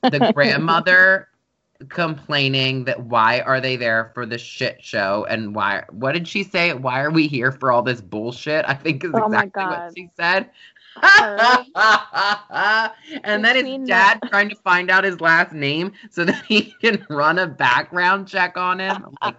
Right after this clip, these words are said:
Speaker 2: <laughs>
Speaker 1: first of all, the producers did that already. Second of all,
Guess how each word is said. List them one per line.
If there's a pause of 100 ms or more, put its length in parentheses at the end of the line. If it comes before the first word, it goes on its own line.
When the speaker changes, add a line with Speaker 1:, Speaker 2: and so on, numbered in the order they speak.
Speaker 2:
<laughs>
Speaker 1:
first
of
all,
the
producers
did
that
already. (400)
Second
of
all,